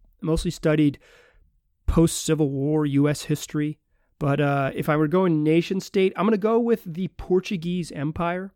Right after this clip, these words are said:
Quick caveat, all empires are evil. Um, conquering people is not your right. Certainly, um, not something that should be celebrated. And looking at, we, the way we look at empires is that they did,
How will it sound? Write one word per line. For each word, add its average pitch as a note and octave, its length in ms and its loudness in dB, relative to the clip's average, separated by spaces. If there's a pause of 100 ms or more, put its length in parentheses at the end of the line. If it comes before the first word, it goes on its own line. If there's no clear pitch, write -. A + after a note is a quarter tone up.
(640)
Quick B3 220 4
caveat, F#3+ 580 2
all E3+ 240 4
empires E3 520 2
are B2+ 200 -4
evil. E3+ 600 -2 (180)
Um, A#2 300 -8
conquering E3+ 580 -2
people D#3 400 -4
is C3 540 -4 (360)
not C#3 440 -2
your C3+ 280 -2
right. D#3 540 2 (340)
Certainly, D3+ 800 0 (300)
um, A#2+ 400 -4
not C#3 200 -2
something D3 280 0
that C#3+ 120 -2
should C#3+ 200 -2
be C3 80 -4
celebrated. D#3+ 720 2
And C3 180 -2
looking D3 420 0
at, C#3 300 -6
we, D3+ 140 2
the C#3 100 6
way D#3 160 4
we D3+ 80 4
look D3 160 2
at C#3 80 -2
empires C3+ 460 -4
is B2+ 100 -8
that B2+ 200 -10
they B2 120 -6
did, B2 260 -4